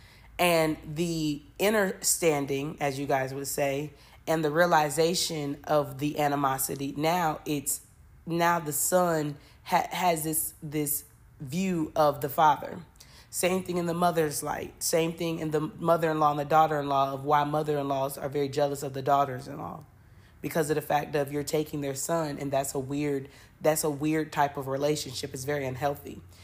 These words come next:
See, what I got from that is God is going to show the unhealthiness of connections during this time of the maternal wound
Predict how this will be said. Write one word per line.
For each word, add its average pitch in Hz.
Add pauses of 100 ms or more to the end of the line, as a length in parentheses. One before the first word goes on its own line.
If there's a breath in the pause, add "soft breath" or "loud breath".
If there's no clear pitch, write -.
(220 loud breath)
See, 202
what 180
I 180
got 208
from 196
that 175
is 151
God 185
is 165
going 170
to 151
show 190
the 156
unhealthiness 156
of -
connections 143 (320 loud breath)
during 156
this 143
time 147
of 151
the 147
maternal 147
wound 139